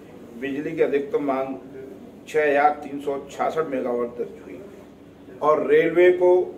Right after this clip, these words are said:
दो सौ छियासी मेगावाट बिजली हमने दी है। ये बिजली की हमने सप्लाई जो है, पूर्ति जो है,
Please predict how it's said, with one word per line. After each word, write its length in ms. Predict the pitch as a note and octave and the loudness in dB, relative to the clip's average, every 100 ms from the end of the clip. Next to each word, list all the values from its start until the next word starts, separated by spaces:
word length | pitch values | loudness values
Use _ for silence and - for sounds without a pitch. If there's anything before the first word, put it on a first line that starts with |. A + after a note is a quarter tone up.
| - | -4
दो 160 | D#3 D#3+ | -2 0
सौ 100 | E3 | -4
छियासी 1500 | - - - - - - - - - - - - - G3+ | -2 0 2 0 -6 -18 -20 -20 -20 -20 -20 -20 -8 -6
मेगावाट 460 | F3+ C#3+ C3+ C3 C3+ | 0 2 4 4 4
बिजली 380 | A#2+ A#2 B2 C3+ | 0 -8 -4 -4
हमने 220 | A2 A2+ | -6 -10
दी 340 | - - - | -16 -16 -16
है। 240 | - - - - - - - - - - - - - - | -14 -16 -18 -20 -20 -20 -20 -20 -20 -20 -20 -20 -20 -8
ये 300 | C#3+ G3+ A3+ | 6 8 8
बिजली 460 | - G3+ - G3 | 4 -4 -8 -8
की 240 | G3 G3+ F#3 | -8 -4 -2
हमने 280 | D3 E3 | -2 -4
सप्लाई 440 | F3 - - C3 D#3 | -2 -2 0 4 4
जो 320 | E3+ D#3 C#3+ | 2 0 2
है, 220 | C#3 C#3 - - - - - - - - - - - - - - - | 4 2 0 -6 -16 -20 -20 -20 -20 -20 -20 -20 -20 -20 -20 -20 -8
पूर्ति 440 | C#3 D#3 - F#3 | -6 -6 -6 -6
जो 160 | E3 C#3+ | 0 2
है, 320 | B2+ B2 A#2+ | 2 0 -4